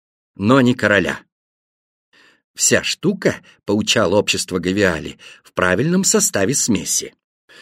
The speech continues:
Вот, например, хлорат калия, бертолетова соль. Пробовали смешивать его с серой и углем, чтобы получить порох. Но в результате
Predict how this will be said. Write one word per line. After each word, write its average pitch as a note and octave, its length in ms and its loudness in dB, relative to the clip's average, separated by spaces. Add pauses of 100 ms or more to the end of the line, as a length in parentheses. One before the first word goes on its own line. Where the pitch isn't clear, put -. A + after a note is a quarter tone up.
(180)
Вот, A#3+ 180 4
например, D3 440 4
хлорат A#2 500 0
калия, C#2 560 -6 (400)
бертолетова A#2 640 2
соль. - 460 -4 (600)
Пробовали F#2+ 500 4
смешивать G#2 600 0
его G2 180 2
с - 80 -4
серой B2+ 460 2
и A#2+ 160 0
углем, A2 540 2 (140)
чтобы A2 300 2
получить A#2 480 0
порох. D#2 460 -2 (380)
Но A#2 160 4
в F#2 60 0
результате A2+ 760 0